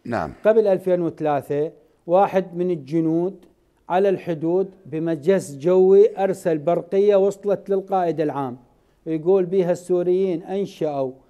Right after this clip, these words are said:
Speaker 2: ساتر ترابي داخل الأراضي العراقية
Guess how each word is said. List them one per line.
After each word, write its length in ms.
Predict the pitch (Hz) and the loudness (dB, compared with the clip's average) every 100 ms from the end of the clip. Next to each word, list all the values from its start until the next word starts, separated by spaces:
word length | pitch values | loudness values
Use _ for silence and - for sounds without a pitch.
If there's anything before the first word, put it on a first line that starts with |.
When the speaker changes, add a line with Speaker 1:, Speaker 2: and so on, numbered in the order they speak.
| _ _ | _ _
Speaker 2:
ساتر 540 | - 180 196 185 180 165 | -6 0 2 0 -4 -6
ترابي 520 | - 175 190 175 160 | -4 0 2 0 -2
داخل 360 | 185 196 196 | -2 -2 -2
الأراضي 400 | 185 185 196 190 | -4 -2 -2 -2
العراقية 760 | 196 185 190 190 190 196 208 | -4 -4 -4 -4 -4 -4 -2